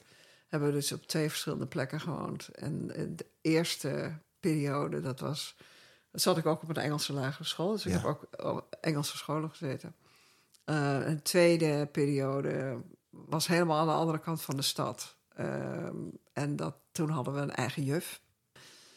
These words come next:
Speaker 1: in huis. Dus, eh, toen was ik ook niet meer op die school. Dus ja, toen verwaterde ook het contact met die vriendin. En toen zijn we naar Italië gegaan. Daar had ik twee vriendinnen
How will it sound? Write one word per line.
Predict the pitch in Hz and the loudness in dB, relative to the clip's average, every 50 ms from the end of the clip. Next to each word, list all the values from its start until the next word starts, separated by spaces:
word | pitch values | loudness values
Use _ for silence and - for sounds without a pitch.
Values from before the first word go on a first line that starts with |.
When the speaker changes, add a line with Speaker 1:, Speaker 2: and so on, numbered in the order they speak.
| - _ _ _ - | -20 _ _ _ -6
Speaker 1:
in | - 170 | -2 0
huis. | 185 180 143 - 196 220 - - - - _ _ _ - | 2 2 2 2 2 0 -2 -4 -6 -8 _ _ _ -4
Dus, | - 156 151 - - - - | -2 2 2 4 2 2 0
eh, | - 147 143 135 143 151 147 | -2 -2 0 0 0 0 -2
toen | 147 - 160 147 | -2 -2 -2 0
was | 147 147 - | 0 -2 -2
ik | - | -2
ook | - 143 - | -4 -2 0
niet | 147 147 | 0 0
meer | 143 139 - | 2 0 0
op | - - | -2 -4
die | - 156 | -6 -6
school. | - - - 156 156 139 143 - - - | -6 -4 -2 0 0 0 0 -2 -4 -6
Dus | - - 127 - - - - _ _ _ _ _ | -6 -4 -4 -6 -6 -8 -18 _ _ _ _ _
ja, | _ - - 104 123 | _ -8 -6 -6 -6
toen | - - 156 139 135 - | -4 -4 -4 -4 -4 -6
verwaterde | - - 160 135 165 160 147 151 147 - 160 147 151 | -6 -6 -4 0 2 2 2 2 2 -2 -4 -4 -2
ook | 156 165 147 | -4 -4 -6
het | 160 - | -8 -8
contact | - - 151 147 - 147 139 - | -4 -4 -4 -2 -2 -4 -4 -2
met | - 143 143 | -4 -6 -4
die | 143 147 | -4 -8
vriendin. | - - 135 143 151 143 180 208 240 277 - - - - - - - - - - - _ _ _ _ | -6 -4 -4 -2 0 0 0 0 0 -4 -6 -14 -20 -20 -20 -20 -20 -20 -20 -20 -20 _ _ _ _
En | _ - - 185 175 170 170 170 - - - - - - - - | _ 0 2 4 4 6 4 2 2 -2 -6 -16 -18 -16 -16 -6
toen | - - 190 180 165 | 0 2 2 4 4
zijn | 175 160 151 151 | 4 4 4 4
we | 151 | 2
naar | 151 151 151 156 - - | 2 0 0 -2 -2 -4
Italië | 175 165 - - 196 175 170 175 175 170 165 160 165 | -6 -6 -4 0 0 2 2 2 2 2 2 2 0
gegaan. | - - - 156 143 147 | -2 -4 -2 0 0 0
Daar | 143 127 147 | 2 0 0
had | 170 180 165 | 0 0 0
ik | 160 160 | -2 -2
twee | - - 165 151 151 | -2 0 0 0 0
vriendinnen | - - 170 160 165 170 165 160 156 147 143 143 - - - | 0 -2 -2 0 2 2 2 2 2 0 0 -2 -2 -4 -6